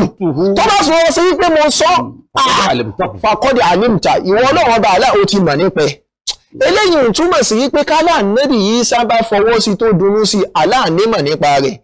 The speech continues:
Speaker 2: Eléyìí ni ó wá jẹ́ ìjìyà fún gbogbo àwọn tí wọ́n bá sá sábẹ́ nǹkan yẹn náà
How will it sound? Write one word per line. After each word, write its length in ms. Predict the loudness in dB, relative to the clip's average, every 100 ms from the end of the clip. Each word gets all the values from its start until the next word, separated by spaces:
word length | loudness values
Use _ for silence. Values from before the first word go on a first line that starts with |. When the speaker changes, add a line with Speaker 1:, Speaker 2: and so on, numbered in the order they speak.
| _ _ _
Speaker 2:
Eléyìí 400 | -2 0 0 0
ni 80 | 2
ó 80 | 2
wá 120 | 2 2
jẹ́ 240 | 2 2 2
ìjìyà 460 | 2 0 0 0 -2 _ _ -4
fún 140 | 0
gbogbo 360 | 2 0 0 0
àwọn 340 | 0 0 -2
tí 120 | -2
wọ́n 180 | -2 -2
bá 180 | -2 -2
sá 200 | -2 -2
sábẹ́ 400 | -2 -2 0 2
nǹkan 360 | 0 -2 -2 0
yẹn 220 | 2 0
náà 200 | 0